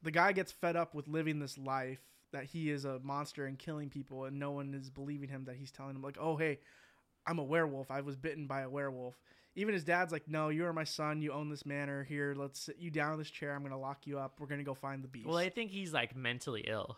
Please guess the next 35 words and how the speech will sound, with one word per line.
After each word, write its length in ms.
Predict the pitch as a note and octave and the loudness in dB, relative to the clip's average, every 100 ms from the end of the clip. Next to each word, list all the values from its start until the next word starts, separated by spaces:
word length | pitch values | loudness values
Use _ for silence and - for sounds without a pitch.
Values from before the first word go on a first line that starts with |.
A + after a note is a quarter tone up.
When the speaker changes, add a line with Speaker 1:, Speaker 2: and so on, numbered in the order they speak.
| A#2+ | -2
Speaker 2:
<laughs> 100 | E3+ | 2
Speaker 1:
Yeah. 200 | D3 A#2+ - - | 2 2 -2 4
Speaker 2:
at 160 | C3+ | 6
that 220 | C3 B2 | 8 6
point. 220 | - A#2+ A#2 | 4 4 6
Speaker 1:
Yeah. 100 | B2+ | 6
Speaker 2:
They're 80 | |
like, 240 | C3 A#2+ - | 6 4 4
"Oh, 280 | B2+ A#2 A2+ | 4 6 6
there's 160 | A#2+ | 2
something 260 | C3 A#2 F#2+ | 0 -4 -4
wrong." 400 | G2 G#2 G2 F#2+ D#3 | -2 -2 -2 -4 -2
And 160 | D#3 | 0
so 80 | B2 | 2
Speaker 1:
He's, 60 | A2+ | 2
Speaker 2:
they 100 | A2+ | 2
try 240 | - A2 | 2 2
Speaker 1:
his 140 | G#2 G#2 | 4 4
Speaker 2:
to 40 | |
Speaker 1:
mind 280 | D#3+ D#3+ D#3 | 4 4 0
is 100 | C#3 | -4
tainted. 440 | - D3 C3+ B2+ | -6 -6 -6 -2
Speaker 2:
Yeah, 340 | B2+ A#2+ G#2+ A2 | 2 4 6 4
they 100 | B2 | 4
try 180 | D3 C3 | 6 8
to, 60 | |
like, 180 | B2+ A#2 | 6 4
sedate 380 | C#3 A2 G#2 G#2 | 0 0 0 2
him 220 | G#2 G2+ | 0 -2
and, 100 | G2+ | -4
like, 240 | G2 G2+ | -4 -6
relax 480 | G2+ G#2 F#2 F#2 - | -4 -2 -2 -4 -6
him 180 | G2 F#2 | -10 -8
and 100 | G2 | -10
stuff. 340 | - G2 G2 | -8 -4 -4